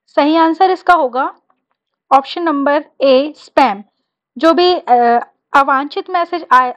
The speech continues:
आते हैं आपके Gmail पे, ईमेल आईडी पे, वो क्या कहलाते हैं? स्पैम कहलाते हैं।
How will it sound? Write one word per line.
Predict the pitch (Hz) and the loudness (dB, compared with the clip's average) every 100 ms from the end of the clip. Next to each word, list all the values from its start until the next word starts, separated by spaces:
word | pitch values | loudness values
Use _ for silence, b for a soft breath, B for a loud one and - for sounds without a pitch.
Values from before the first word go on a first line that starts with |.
| - | -2
आते | 247 247 | -4 -2
हैं | 269 262 | -8 -6
आपके | 262 233 - 254 247 247 _ _ _ - | -6 -6 -6 -6 -4 -6 _ _ _ -8
Gmail | 247 269 262 247 247 | -2 0 0 -2 -2
पे, | 240 | -2
ईमेल | 233 262 247 240 | -2 -4 -2 -2
आईडी | 226 214 226 | -4 -4 -8
पे, | 226 247 b b b b | -6 -8 b b b b
वो | 277 | -2
क्या | 294 311 | 2 0
कहलाते | 302 294 262 302 | 2 2 2 0
हैं? | 359 | -4
स्पैम | - - 285 285 | -4 -2 0 0
कहलाते | 269 214 180 - 196 | -2 -4 -4 -6 -14
हैं। | 190 | -14